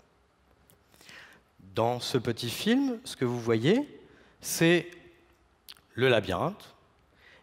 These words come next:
La croix rouge représente la position réelle de l'animal. Et les points bleus et verts représentent la position qu'on a recalculée avec l'ordinateur.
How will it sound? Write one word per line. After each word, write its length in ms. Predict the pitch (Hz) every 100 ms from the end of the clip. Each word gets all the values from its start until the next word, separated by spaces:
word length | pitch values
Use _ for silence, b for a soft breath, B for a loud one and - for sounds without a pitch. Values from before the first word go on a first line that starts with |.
| b -
La 140 | 117 156
croix 220 | - 190
rouge 340 | 175 214 190
représente 460 | 147 - 143 147 -
la 80 | 131
position 500 | 143 147 - 175 160
réelle 640 | - - 165 143 120 95
de 80 | 104
l'animal. 500 | 98 92 82 73 - - _ _ b b b b _
Et 140 | 147 160
les 160 | 160
points 240 | 151 - 226
bleus 360 | 196 208 202 - - - _ -
et 300 | 127 131 127
verts 360 | 95 95 120 180 -
représentent 420 | 147 156 156 175
la 80 | 127
position 400 | 139 135 - 180
qu'on 220 | - 131
a 80 | 131
recalculée 1000 | - - 165 156 143 123 - 92 98 - b b b -
avec 340 | 107 101 -
l'ordinateur. 600 | 87 82 82 78 - -